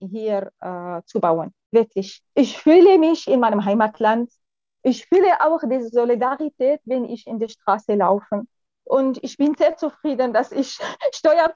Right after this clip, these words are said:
zahle, wie die alle Leute, die erwerbstätig sind. Aber wirklich, ja, ja, dass ich jeden Tag <laughs> aufstehe, motiviert, arbeite ich.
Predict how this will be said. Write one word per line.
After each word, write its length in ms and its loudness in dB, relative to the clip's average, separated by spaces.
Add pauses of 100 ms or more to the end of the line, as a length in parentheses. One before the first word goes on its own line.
zahle, 500 0
wie 100 -10
die 140 -4
alle 320 0
Leute, 380 -4
die 120 -10
erwerbstätig 800 -2
sind. 320 -6 (100)
Aber 300 -4
wirklich, 580 -8
ja, 220 -2
ja, 180 -2 (220)
dass 240 -2
ich 300 0
jeden 680 2
Tag 300 -2 (100)
<laughs> 920 -2
aufstehe, 640 -2 (260)
motiviert, 800 -2
arbeite 500 -2
ich. 500 -8